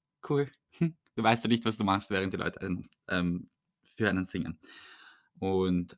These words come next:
ja, oder vielleicht ist der, <laughs> der Vergleich besser, wenn ich sag, das ist so, wie wenn man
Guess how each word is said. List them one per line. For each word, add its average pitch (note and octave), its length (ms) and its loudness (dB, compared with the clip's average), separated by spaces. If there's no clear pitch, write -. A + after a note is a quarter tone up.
ja, G#2 180 4
oder G#2 140 4
vielleicht G#2 320 -2
ist - 140 -4
der, C#3+ 80 2
<laughs> - 120 -18
der - 240 -2
Vergleich - 480 2
besser, A#2 300 2
wenn A2+ 80 4
ich A#2 100 0
sag, A2+ 140 -4
das A#2 100 0
ist A#2+ 140 -4
so, A#2+ 100 0
wie A2 100 0
wenn G#2+ 100 4
man A#2 200 4